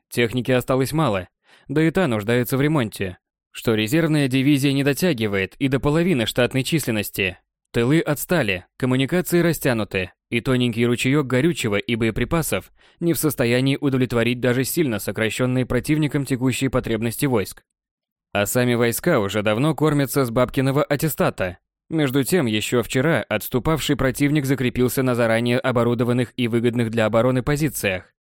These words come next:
подтянул резервы, и проблем со снабжением у него нет. На этот раз для осознания ситуации потребовалось всего две недели. И то только потому, что в начале третьей недели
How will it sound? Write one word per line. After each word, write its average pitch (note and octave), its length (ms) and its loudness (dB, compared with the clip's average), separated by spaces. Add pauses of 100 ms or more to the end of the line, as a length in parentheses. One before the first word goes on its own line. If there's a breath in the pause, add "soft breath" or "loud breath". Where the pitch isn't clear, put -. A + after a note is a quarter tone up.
(340 soft breath)
подтянул D#3+ 460 2
резервы, D#3 600 2 (140)
и A#2 80 -2
проблем A2 400 0
со A2+ 140 -4
снабжением A2+ 680 0
у C3+ 80 -2
него D3+ 220 2
нет. G#2 340 -4 (1200)
На G2+ 240 0
этот A#2 220 -2
раз D3 180 2
для C#3+ 160 2
осознания C#3 720 0
ситуации A2 720 -2 (300 soft breath)
потребовалось D#3 580 2
всего C3+ 300 0
две A#2+ 240 0
недели. G#2+ 500 0 (480 soft breath)
И D#3 100 0
то E3 180 2
только A2 300 0
потому, A#2+ 360 0
что A#2+ 160 -2
в - 20 -2
начале A#2 380 0
третьей A#2 340 0
недели A#2+ 560 0